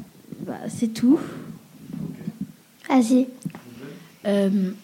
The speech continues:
Speaker 3: moi, j'avais oublié de dire que on se partageait nos rêves.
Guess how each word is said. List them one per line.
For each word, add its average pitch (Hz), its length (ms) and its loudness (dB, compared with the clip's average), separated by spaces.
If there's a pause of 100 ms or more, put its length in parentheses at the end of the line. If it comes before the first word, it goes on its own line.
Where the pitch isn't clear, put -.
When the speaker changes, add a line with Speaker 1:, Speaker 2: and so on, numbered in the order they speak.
(220)
Speaker 3:
moi, 208 180 6
j'avais 220 160 10
oublié 196 360 8
de 190 60 2
dire 196 320 -2
que 190 240 -2 (600)
on 208 40 0
se - 120 -4
partageait 196 500 0
nos 196 180 6
rêves. 202 400 4